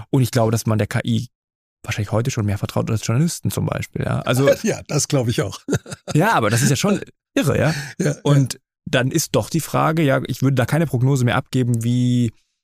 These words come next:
Speaker 1: langsam das ist mit der K I, was die K I irgendwann alles kann, weil man
Speaker 2: Mhm.
Speaker 1: immer sagen muss, wie groß ist der Teil in der Bevölkerung, der jetzt den Vorteil sozusagen der klügsten Menschen gegenüber der K I überhaupt noch registrieren und wahrnehmen kann?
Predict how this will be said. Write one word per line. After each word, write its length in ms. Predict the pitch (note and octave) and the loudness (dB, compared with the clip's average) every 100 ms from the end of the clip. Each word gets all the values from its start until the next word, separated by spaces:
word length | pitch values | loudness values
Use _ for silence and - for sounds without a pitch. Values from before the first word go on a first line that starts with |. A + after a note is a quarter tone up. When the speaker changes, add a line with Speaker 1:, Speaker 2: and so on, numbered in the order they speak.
| _ | _
Speaker 1:
langsam 340 | G#2+ A#2 G3+ G3 | 0 2 2 2
das 140 | A#2+ | 0
ist 100 | B2+ | 0
mit 140 | B2 A2+ | -2 0
der 80 | |
K 140 | - A2+ | -2 0
I, 180 | A#2 A2+ | 0 -2
was 140 | A#2+ | -2
die 100 | A#2 | -2
K 140 | B2+ | 0
I 120 | A#2+ C#3 | 0 0
irgendwann 320 | B2 A#2+ A2+ | 0 0 -2
alles 240 | A2 - | -2 -4
kann, 260 | - A#2+ D3 | -4 0 2
weil 80 | B2 | 4
man 100 | A#2 | 2
Speaker 2:
Mhm. 40 | |
Speaker 1:
immer 160 | B2+ A#2 | 2 2
sagen 260 | A#2 C3 | 0 2
muss, 200 | C3 D3 _ - - _ _ _ | 0 -2 _ -20 -20 _ _ _
wie 80 | C3 | -2
groß 320 | B2 B2+ G3+ | 2 2 2
ist 160 | D3+ - | -2 -2
der 100 | C3+ | -2
Teil 320 | - D#3 E3+ | -2 0 0
in 100 | C3+ | 2
der 80 | C3 | 0
Bevölkerung, 840 | A2+ - E3+ G3 - A2 B2+ C#3+ - _ _ _ _ | 0 0 -2 -2 -2 -2 0 -2 -6 _ _ _ _
der 100 | B2+ | 0
jetzt 260 | C3 C3+ - | 2 0 -2
den 80 | A2 | -4
Vorteil 800 | - - D#3 - C#3 C3 E3+ - - _ - | -2 -2 -2 0 0 2 0 -2 -10 _ -8
sozusagen 280 | B2 C3 B2+ | -2 0 0
der 100 | A#2+ | -2
klügsten 440 | - F3 - C3+ | 0 -2 0 0
Menschen 380 | B2+ F3 - C3 | 2 2 0 0
gegenüber 300 | C3 B2+ B2+ | 0 0 0
der 100 | A#2+ | -2
K 140 | - C3 | -2 0
I 100 | C#3+ | 0
überhaupt 260 | C3 A#2+ B2 | 2 0 -2
noch 120 | A#2 | -2
registrieren 460 | G#2+ A#2+ - D3+ | -2 -4 0 0
und 80 | A2 | 2
wahrnehmen 360 | C#3 D#3+ G2+ G2 | 2 0 -2 -6
kann? 260 | - - | -8 -10